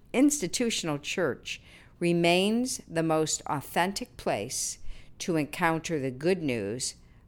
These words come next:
of Jesus Christ. Al Mohler said this, "The New Testament is clear. To love Christ is to love the church."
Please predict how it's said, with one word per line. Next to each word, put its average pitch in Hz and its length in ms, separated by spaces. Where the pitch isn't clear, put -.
of 135 200
Jesus 135 500
Christ. - 720
Al 170 200
Mohler 165 600
said 135 300
this, - 340
"The - 160
New 226 160
Testament 220 520
is 196 100
clear. 139 500
To 185 140
love 143 320
Christ 190 760
is 175 140
to 160 100
love 143 220
the 156 80
church." - 580